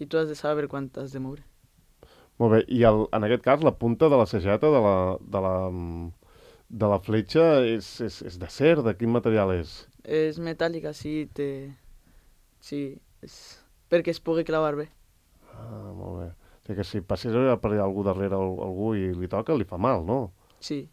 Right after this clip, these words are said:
Speaker 2: Sí, oi que sí? <laughs> S'ha d'anar al tanto, s'ha d'anar al tanto amb la, amb
Speaker 1: Mm.
Speaker 2: el, a, a, assageu en el poliesportiu vell i quan és, eh, eh, la temporada de, d'aire lliure, on,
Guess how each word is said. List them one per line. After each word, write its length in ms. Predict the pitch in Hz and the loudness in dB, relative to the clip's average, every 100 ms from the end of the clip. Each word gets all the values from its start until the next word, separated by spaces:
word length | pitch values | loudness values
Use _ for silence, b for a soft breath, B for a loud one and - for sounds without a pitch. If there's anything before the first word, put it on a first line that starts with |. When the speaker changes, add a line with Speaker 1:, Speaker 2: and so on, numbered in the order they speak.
| _ | _
Speaker 2:
Sí, 240 | - 107 | -6 -2
oi 180 | 90 101 | 0 0
que 80 | 110 | -2
sí? 160 | - - - - | -2 -4 -6 -14
<laughs> 220 | - - | -16 -18
S'ha 220 | - 180 | 2 6
d'anar 220 | 143 160 | 10 10
al 120 | 131 123 | 8 8
tanto, 460 | 135 139 117 120 - B B | 8 8 4 -2 -2 B B
s'ha 260 | - - 143 | -8 8 12
d'anar 220 | 139 123 | 12 12
al 60 | 113 | 8
tanto 360 | 127 120 131 143 | 6 6 4 2
amb 120 | 120 | 2
la, 120 | 107 | 0
amb 240 | 90 B B B B _ 117 | -4 B B B B _ -4
Speaker 1:
Mm. 80 | 113 | 0
Speaker 2:
el, 160 | 104 104 | 2 0
a, 160 | 98 123 - 117 | 0 -2 0 -2
a, 160 | - 120 - | 0 0 -2
assageu 400 | 104 110 131 160 | -4 2 4 4
en 80 | 147 | 2
el 80 | - | 2
poliesportiu 560 | 127 123 - 123 131 | 0 0 -4 0 2
vell 280 | 120 135 170 165 | 4 4 2 -4
i 100 | 131 | -2
quan 220 | 120 113 | 0 0
és, 200 | 120 - | -2 -2
eh, 100 | 135 | 0
eh, 1160 | 117 113 107 - - 107 104 101 104 110 92 101 | 2 2 -2 -6 -8 -8 -6 -6 -6 -6 -8 -8
la 120 | 117 | -4
temporada 520 | 117 110 117 113 110 | -4 -2 2 4 4
de, 300 | 107 104 101 | 2 0 0
d'aire 240 | 104 104 104 | -2 -2 -2
lliure, 220 | 127 156 | 0 0
on, 100 | 123 | -2